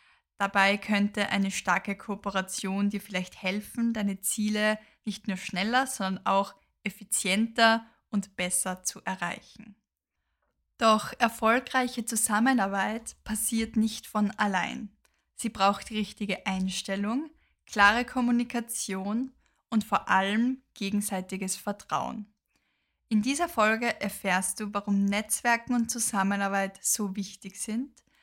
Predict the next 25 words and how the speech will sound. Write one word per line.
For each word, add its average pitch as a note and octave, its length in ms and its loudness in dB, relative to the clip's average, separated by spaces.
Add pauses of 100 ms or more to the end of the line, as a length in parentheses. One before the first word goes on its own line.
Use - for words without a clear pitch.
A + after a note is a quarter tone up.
(300)
wie A#3+ 80 -2
du A#3+ 100 2
Partnerschaften A#3+ 960 4
erfolgreich G3+ 800 -2
gestaltest F#3 1040 -2 (320)
und G#3+ 160 2
warum A3+ 300 2
es - 160 -6
sich - 200 -14
lohnt, A3 540 0
in G#3 160 2
gute G#3+ 320 -2
Beziehungen G3 800 -2
zu - 160 -6
investieren. G3+ 840 -2 (1700)
Kommen A#3+ 340 4
wir A#3+ 220 2
zu - 160 0
Punkt A3+ 440 2
Nummer G#3+ 280 4
eins, G3 540 2
dem G3 160 4
Netzwerken F#3 840 2
als G3 480 -2
Erfolgsfaktor. - 1080 -4